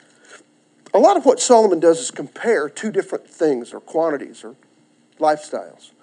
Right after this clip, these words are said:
Ecclesiastes seven, and I'm gonna read verse eight. "The end of the matter is better than its beginning.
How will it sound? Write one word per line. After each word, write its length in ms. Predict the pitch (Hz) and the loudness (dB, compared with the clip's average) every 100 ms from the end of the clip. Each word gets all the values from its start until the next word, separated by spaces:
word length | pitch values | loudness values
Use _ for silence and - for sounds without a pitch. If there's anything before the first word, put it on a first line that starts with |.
| _ _ _ _ _ _ _ - | _ _ _ _ _ _ _ -8
Ecclesiastes 680 | - 208 214 226 233 247 233 | -2 0 4 2 0 -6 -4
seven, 520 | - 170 - 131 160 _ _ _ _ - | 0 0 -2 -10 -16 _ _ _ _ -6
and 100 | 156 | -2
I'm 60 | 190 | 0
gonna 100 | 180 | 0
read 180 | 214 | 0
verse 220 | 190 185 - 185 | 0 -2 -2 -6
eight. 200 | 147 - _ _ _ _ _ _ _ _ | -6 -8 _ _ _ _ _ _ _ _
"The 120 | 175 | 8
end 140 | 196 240 | 8 8
of 80 | 247 | 6
the 60 | |
matter 360 | 247 175 190 220 | 6 6 6 4
is 120 | 202 | 4
better 260 | 160 180 185 | 4 4 4
than 160 | 202 | 4
its 160 | 208 208 | 2 -2
beginning. 560 | 196 165 196 147 78 | -8 2 2 2 -4